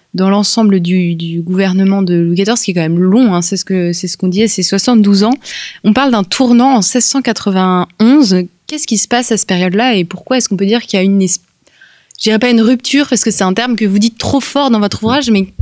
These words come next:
Speaker 1: qu'est-ce qui se passe
Speaker 2: Une
Speaker 1: pour que
Speaker 2: évolution notable.
Speaker 1: Ouais, l'évo-
Speaker 2: Alors déjà, il faut dire qu'il n'y a pas soixante-douze ans de règne personnel.
Speaker 1: Oui, bien, bien
Speaker 2: Puisque,
Speaker 1: sûr, ouais,
Speaker 2: euh,
Speaker 1: c'est,
Speaker 2: il y a quand même toute
Speaker 1: c'est
Speaker 2: la période
Speaker 1: large.
Speaker 2: qui va de seize cent quarante-trois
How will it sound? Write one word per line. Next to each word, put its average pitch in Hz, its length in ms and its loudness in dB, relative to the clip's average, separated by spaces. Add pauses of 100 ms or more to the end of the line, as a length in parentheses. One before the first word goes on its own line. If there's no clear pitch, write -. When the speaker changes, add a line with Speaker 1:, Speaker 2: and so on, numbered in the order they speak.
Speaker 1:
qu'est-ce 277 180 -4
qui 214 120 -6
se - 100 -4
passe 269 240 -8
Speaker 2:
Une 113 60 -2
Speaker 1:
pour 101 80 0
que 98 40 0
Speaker 2:
évolution 110 440 0
notable. 95 300 -2
Speaker 1:
Ouais, 196 120 -2
l'évo- 190 260 -2
Speaker 2:
Alors 107 120 -2
déjà, 131 240 -2
il 110 60 -8
faut 117 120 -2
dire 120 160 -2
qu'il - 120 -6
n'y - 20 0
a - 40 -4
pas 117 140 -6
soixante-douze 104 760 0
ans 151 180 0
de 98 100 0
règne 113 320 -2
personnel. 98 600 -4 (120)
Speaker 1:
Oui, 220 160 0
bien, 208 180 -2
bien 202 140 -2
Speaker 2:
Puisque, - 220 -2
Speaker 1:
sûr, - 20 2
ouais, 127 200 0
Speaker 2:
euh, 110 440 -6
Speaker 1:
c'est, 113 60 -8
Speaker 2:
il - 20 -4
y 104 40 -2
a 98 80 -2
quand 104 140 -6
même 101 140 0
toute - 160 -4
Speaker 1:
c'est 104 60 -2
Speaker 2:
la 190 40 -4
période 120 220 0
Speaker 1:
large. 120 80 -4
Speaker 2:
qui 110 100 0
va 110 140 0
de 98 100 0
seize 98 240 0
cent 87 800 -2
quarante-trois 85 600 -4